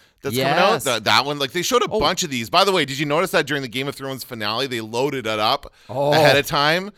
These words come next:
Speaker 1: as far as showing every single thing they have coming out in the next few months to make sure people don't cancel their subscriptions after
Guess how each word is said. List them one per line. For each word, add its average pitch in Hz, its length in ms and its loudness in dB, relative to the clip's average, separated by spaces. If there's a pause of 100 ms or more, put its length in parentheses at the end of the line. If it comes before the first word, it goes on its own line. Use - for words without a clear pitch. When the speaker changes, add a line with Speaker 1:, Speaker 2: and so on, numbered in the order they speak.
(120)
Speaker 1:
as - 60 -20
far 147 140 2
as 143 120 0
showing 139 280 -4
every 165 280 2
single 156 300 -4
thing 147 160 -4
they 139 100 -2
have 135 140 -2
coming 135 260 -4
out 123 140 -2
in 135 60 -14
the 127 60 -6
next 120 140 -8
few 131 80 -12
months 113 300 -8
to 135 80 -10
make 123 140 -6
sure 117 100 -10
people 120 220 -12
don't 107 360 -8
cancel 131 320 -12
their 123 120 -12
subscriptions 120 580 -14
after 104 440 -6